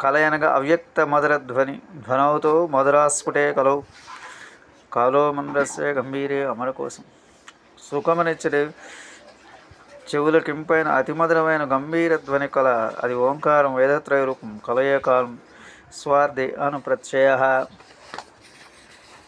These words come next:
కాల శబ్దమునకు అవ్యక్త మధు-, మధుర ధ్వని అని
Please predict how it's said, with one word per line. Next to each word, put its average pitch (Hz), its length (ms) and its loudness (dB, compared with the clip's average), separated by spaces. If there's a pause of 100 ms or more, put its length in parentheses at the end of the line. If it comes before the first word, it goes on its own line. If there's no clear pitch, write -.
(1080)
కాల 151 260 4
శబ్దమునకు 147 720 0
అవ్యక్త 147 340 0
మధు-, 139 680 -2
మధుర 143 340 2
ధ్వని 139 300 2
అని 135 240 0